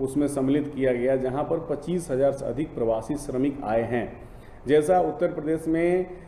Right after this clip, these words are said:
छत्तीस लाख से अधिक प्रवासी श्रमिक आए, हमने उनमें से अठारह वर्ष की आयु के ऊपर के तीस लाख सैंतालीस हजार लोगों की स्किल मैपिंग किया। और उन सभी को उनके योग्यता और निपुणता के अनुसार रोजगार देने के लिए प्रदेश सरकार संकल्पित रही।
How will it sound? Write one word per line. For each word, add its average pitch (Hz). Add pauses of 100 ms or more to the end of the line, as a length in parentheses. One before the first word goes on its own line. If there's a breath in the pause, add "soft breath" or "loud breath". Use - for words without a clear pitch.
(160 loud breath)
छत्तीस 185
लाख 156
से 151
अधिक 151
प्रवासी 143
श्रमिक 139
आए, 147
हमने 139
उनमें 135
से 143
अठारह 131
वर्ष 139
की - (100)
आयु 131
के 127
ऊपर 143
के 113 (440 loud breath)
तीस 185
लाख 170
सैंतालीस 139
हजार 131
लोगों 127
की 131
स्किल 135
मैपिंग 131
किया। 139 (400 loud breath)
और 165
उन 175
सभी 170
को 185
उनके 151
योग्यता 147
और 160
निपुणता 139
के 139
अनुसार 135
रोजगार 123
देने 123
के 139
लिए 147
प्रदेश 131
सरकार 123
संकल्पित 110
रही। 120